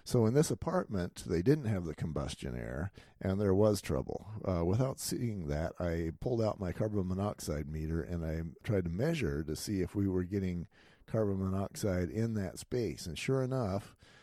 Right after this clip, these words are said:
all the time that that water heater was on, we were getting a seven parts per million inflow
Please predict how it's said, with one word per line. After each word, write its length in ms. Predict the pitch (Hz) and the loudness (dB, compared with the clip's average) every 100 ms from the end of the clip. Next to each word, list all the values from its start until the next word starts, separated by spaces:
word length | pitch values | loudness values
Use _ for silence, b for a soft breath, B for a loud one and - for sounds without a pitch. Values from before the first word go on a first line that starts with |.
| B B - | B B -6
all 300 | - 120 143 | 2 4 4
the 80 | 127 | 2
time 400 | 139 120 117 110 | 0 0 0 0
that 100 | 95 | 0
that 200 | 110 101 | 0 2
water 320 | 107 113 98 | 4 4 0
heater 340 | 104 101 87 | -2 0 2
was 240 | 87 82 73 | 2 0 -4
on, 560 | 117 135 120 87 90 95 | -4 -2 0 0 0 0
we 160 | 113 | 0
were 140 | 117 101 | 2 0
getting 340 | 107 101 98 | 0 -2 -2
a 40 | 87 | -2
seven 380 | 117 95 95 | -2 -2 -4
parts 340 | - 101 90 - | -4 -4 -4 -8
per 200 | - 90 | -12 -8
million 580 | 92 92 92 92 87 92 | -4 -2 -2 -2 -4 -6
inflow 800 | 135 151 170 95 85 73 73 95 | -2 -2 -2 -2 0 0 -2 -6